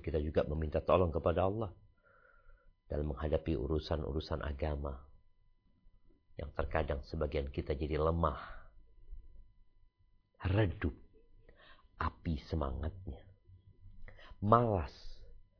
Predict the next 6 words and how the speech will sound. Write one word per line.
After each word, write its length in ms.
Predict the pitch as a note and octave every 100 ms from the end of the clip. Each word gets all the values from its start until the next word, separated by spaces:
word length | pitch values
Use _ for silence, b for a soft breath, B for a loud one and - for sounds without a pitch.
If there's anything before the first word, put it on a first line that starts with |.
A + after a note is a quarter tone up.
| - - -
untuk 240 | F2 -
melakukan 480 | F#2 F2 G#2+ F2+ F2
ketaatan. 640 | F#2 - E2 A2 - - - - - - - - - - B5+ - - - - - - - _ -
Padahal 480 | D#2 D#2+ D2 D2+ C2+ - - _ - - _ _ - - - - _ -
agama 320 | C#2 D2+ C#2+
kita 400 | - E2 F2+